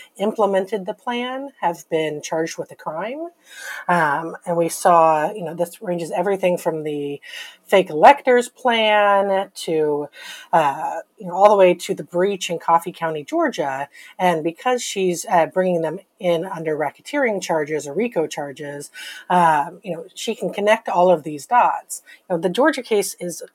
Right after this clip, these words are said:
different because, you know, as a state level case, the,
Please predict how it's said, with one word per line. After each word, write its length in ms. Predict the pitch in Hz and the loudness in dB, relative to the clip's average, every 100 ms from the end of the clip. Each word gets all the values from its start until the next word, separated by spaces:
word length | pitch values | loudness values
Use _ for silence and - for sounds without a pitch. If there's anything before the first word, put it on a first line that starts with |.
| _ | _
different 380 | 240 240 208 190 | 0 2 2 0
because, 720 | 180 - 175 156 147 - - - | -4 0 2 2 -2 -10 -16 -14
you 80 | 175 | -12
know, 100 | 156 | -12
as 180 | 170 | -16
a 60 | 165 | -14
state 340 | - 214 220 | -10 -4 -4
level 220 | 175 147 147 | -4 -8 -10
case, 520 | - 175 151 - - - - - - - - - | -4 -4 -2 -6 -8 -12 -18 -16 -18 -20 -20 0
the, 600 | 185 156 151 147 139 190 | 2 2 0 0 -4 -8